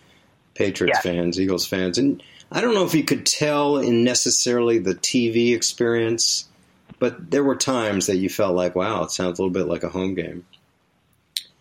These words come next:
Speaker 2: Yeah, it felt that way within the stadium as well.
Speaker 1: Yeah.
Speaker 2: Um, you know, a-, and again, maybe I'm perceiving that, but there just seemed to be more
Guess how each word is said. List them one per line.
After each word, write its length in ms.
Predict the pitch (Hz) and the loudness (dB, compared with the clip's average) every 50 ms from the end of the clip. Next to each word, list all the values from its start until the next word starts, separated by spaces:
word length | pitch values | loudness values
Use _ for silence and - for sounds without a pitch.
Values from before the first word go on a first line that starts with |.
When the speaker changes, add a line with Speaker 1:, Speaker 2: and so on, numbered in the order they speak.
| - - | -4 -2
Speaker 2:
Yeah, 200 | - 196 170 151 | 0 0 0 0
it 120 | 160 165 - - | -2 -2 -2 -2
felt 200 | 208 208 - - | -2 -2 0 0
that 160 | 196 185 170 | 0 0 2
way 160 | 170 165 165 | 0 0 0
within 240 | 156 151 151 160 156 | 0 0 -2 -2 -4
the 60 | 139 - - | -4 -4 -2
stadium 400 | 160 147 147 139 135 120 113 117 | 0 0 0 2 0 0 0 -2
as 120 | 110 117 | -2 0
well. 340 | 123 123 113 107 98 - - _ | 0 2 2 2 0 -2 -6 _
Speaker 1:
Yeah. 340 | - 127 123 120 120 120 120 | -2 0 2 2 2 2 0
Speaker 2:
Um, 160 | 117 117 117 - - - - - - - - | -2 -4 -6 -12 -12 -14 -18 -18 -18 -10 -4
you 100 | 147 156 | -2 0
know, 240 | 151 131 120 117 117 - - | 0 2 0 0 -2 -2 -4
a-, 100 | 151 151 - - | -4 -4 -4 -2
and 100 | 160 180 | -2 -2
again, 280 | 185 - 196 185 165 151 | 0 0 0 -2 -2 -2
maybe 220 | 165 165 165 180 | -4 -2 0 0
I'm 80 | 175 - | -2 -2
perceiving 540 | - 147 143 - - 190 175 180 165 165 143 | -4 -6 -6 -6 -4 -4 -4 -2 -2 -2 0
that, 200 | 135 127 127 - | 0 0 0 -2
but 100 | 151 147 | -2 -2
there 100 | 151 143 | -2 0
just 160 | 139 180 175 - - | 0 0 -2 -2 -2
seemed 200 | 190 190 190 185 165 | -2 -2 -2 -2 -2
to 80 | 170 147 | -4 -2
be 200 | - 170 165 160 | 0 0 0 2
more 340 | 156 147 143 143 139 139 | 2 2 4 4 2 0